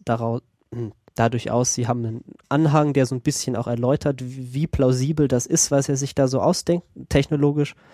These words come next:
Äh, finde ich immer ganz gut, wenn man so behauptet, man würde, äh, seriös weiterentwickeln. Ähm,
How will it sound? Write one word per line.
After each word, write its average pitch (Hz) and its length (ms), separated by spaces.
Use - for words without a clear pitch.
Äh, 135 120
finde 131 160
ich - 40
immer 120 140
ganz 117 180
gut, 151 300
wenn 123 120
man 123 160
so 123 280
behauptet, 120 560
man 117 220
würde, 120 720
äh, 127 160
seriös 123 720
weiterentwickeln. 120 800
Ähm, 139 440